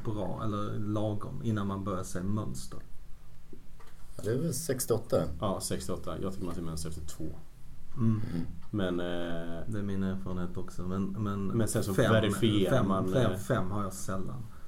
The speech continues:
Speaker 2: Mm.
Speaker 3: Nej, och, eh, absolut. Men, eh, sen så p-,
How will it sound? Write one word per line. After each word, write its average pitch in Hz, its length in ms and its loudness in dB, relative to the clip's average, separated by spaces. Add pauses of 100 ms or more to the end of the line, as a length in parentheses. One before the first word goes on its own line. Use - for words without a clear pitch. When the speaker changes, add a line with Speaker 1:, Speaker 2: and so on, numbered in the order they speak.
(120)
Speaker 2:
Mm. 180 100 0
Speaker 3:
Nej, 190 300 8
och, 208 160 8 (220)
eh, 165 60 4 (320)
absolut. - 560 6
Men, 143 180 10
eh, 143 100 6
sen 143 280 6
så 139 300 8 (120)
p-, 131 60 -2